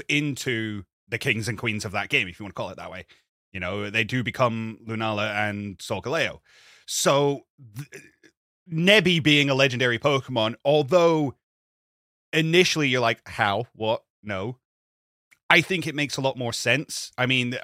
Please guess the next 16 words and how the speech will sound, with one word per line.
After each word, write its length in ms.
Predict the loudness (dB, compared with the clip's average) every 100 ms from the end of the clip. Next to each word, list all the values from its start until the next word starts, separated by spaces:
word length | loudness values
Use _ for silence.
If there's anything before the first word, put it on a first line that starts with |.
| 0
I 120 | 2
think 200 | 2 0
there's 220 | 0 -2
an 220 | -2 -2 -4
even 240 | -6 -4
bigger 260 | -4 0 2
argument 380 | 0 -2 -8 -10
as 140 | -10
to 100 | -6
whether 180 | -6 -4
they're 100 | -4
legendary 380 | -4 -4 -4 -6
Pokemon 360 | -6 -6 -8 -6
or 80 |
Ultra 200 | -6 -4
Beasts. 440 | -6 -6 -8 -10